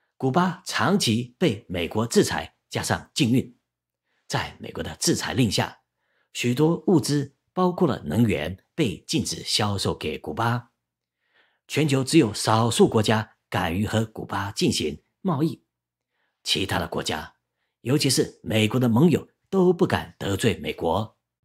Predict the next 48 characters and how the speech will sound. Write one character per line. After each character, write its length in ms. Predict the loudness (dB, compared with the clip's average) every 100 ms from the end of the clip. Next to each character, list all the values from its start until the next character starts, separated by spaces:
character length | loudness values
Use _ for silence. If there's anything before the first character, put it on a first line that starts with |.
| _ _ _ _ _ _ _ _ _ _ _
这 100 | 0
就 160 | 2
造 180 | 4 2
成 180 | 2 -2 0
古 180 | 0
巴 420 | 4 4 4 0 _
几 120 | -8 -2
十 140 | 2
年 140 | 2
来 280 | 2 -2 -10 _ _ _
一 140 | 0
直 100 | 2
都 160 | 2 4
陷 220 | 4 2
于 240 | -2 -10 -6
经 220 | -2 0
济 220 | -2 -2
困 200 | 0 2
顿。 280 | 2 0 -10 _ _ _ _ _ _ _ _ -2
从 300 | 0 0 2
一 140 | 0
九 240 | 2 -4 0
六 220 | 4 4
二 20 |
年 180 | 2 -2
以 100 | -6
来， 340 | -10 -10 -14 _ _ _ _ _
美 180 | -2 2
国 100 | 4
一 100 | 2
直 100 | 0
对 220 | 0 0
古 240 | -2 -4 0
巴 220 | 2 2
进 200 | 2 0
行 300 | 0 -4 -8 -6
经 180 | 0 0
济、 380 | 2 -2 -4 _
商 280 | -2 0 2
业 220 | 0 -4
和 140 | -14 -14
金 240 | -6 -4 -4
融 120 | -6
封 160 | -6 -4
锁， 340 | -4 -8 _ _ _ _ _ _ _
到 240 | -6 -6
今 160 | -2 0
天 240 | 0 -2